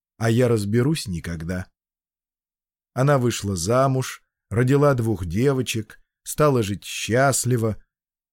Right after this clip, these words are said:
хотя по-прежнему остается самостоятельной.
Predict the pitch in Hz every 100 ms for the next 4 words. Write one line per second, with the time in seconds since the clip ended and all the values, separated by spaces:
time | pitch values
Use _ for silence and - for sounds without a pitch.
0 | _ - 110 101 104 113 127 151 170 151
1 | 110 87 85 - 87 85 85 - 101 131
2 | 123 - 131 147 147 107 85 67 -